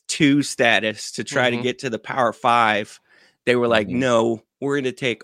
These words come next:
Speaker 1: all of your spices. We're going to exploit your people for labor.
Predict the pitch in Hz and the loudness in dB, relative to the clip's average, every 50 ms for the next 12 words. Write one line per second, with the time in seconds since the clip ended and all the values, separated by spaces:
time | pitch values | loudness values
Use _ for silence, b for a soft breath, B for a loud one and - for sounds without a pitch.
0 | _ - 120 123 131 135 127 113 120 117 107 - - _ 123 117 117 113 - - | _ 0 2 2 2 2 0 -2 -6 -8 -8 -10 -6 _ -2 -2 -2 -2 -6 -8
1 | 113 113 107 - - - _ _ _ _ _ _ _ _ _ _ _ - 123 123 | -8 -8 -10 -12 -16 -20 _ _ _ _ _ _ _ _ _ _ _ -6 -6 -4
2 | 107 127 135 127 123 117 113 120 101 71 104 113 - - - - _ - 123 131 | -2 0 0 0 0 0 0 -2 0 -2 -2 -4 -4 -10 -12 -10 _ 0 4 4
3 | 135 131 - 123 127 139 - - 135 127 120 - 127 113 104 - 117 113 110 110 | 4 4 2 -4 -8 -8 -8 -8 -8 -8 -6 -6 -6 -8 -8 -8 -8 -6 -4 -2
4 | 113 113 113 110 107 117 113 107 - | -2 -2 -2 -2 -4 -4 -6 -6 -10